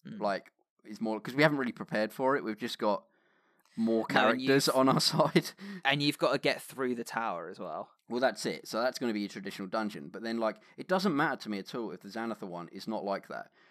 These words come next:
Speaker 2: And I suspect it may not be, like, a massively drawn-out thing, because if the plan works,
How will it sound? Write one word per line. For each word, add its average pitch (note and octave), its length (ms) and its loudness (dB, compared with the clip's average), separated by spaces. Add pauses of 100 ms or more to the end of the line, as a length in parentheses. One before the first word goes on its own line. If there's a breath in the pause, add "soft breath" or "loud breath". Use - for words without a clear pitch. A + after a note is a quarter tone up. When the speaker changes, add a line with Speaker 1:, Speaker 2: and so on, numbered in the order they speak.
(220 soft breath)
Speaker 2:
And C3+ 140 0
I C#3 60 4
suspect - 580 0 (180)
it C3+ 160 -6
may F#3+ 340 0
not F3 500 -2
be, B2 240 -4
like, G#2 240 -6
a - 20 -6
massively B2 480 -6
drawn-out G#2+ 480 -8
thing, A#2 220 -8
because C3 240 -16
if C#3 100 -18
the C#3+ 80 -12
plan F#3 420 -8
works, A2+ 680 -6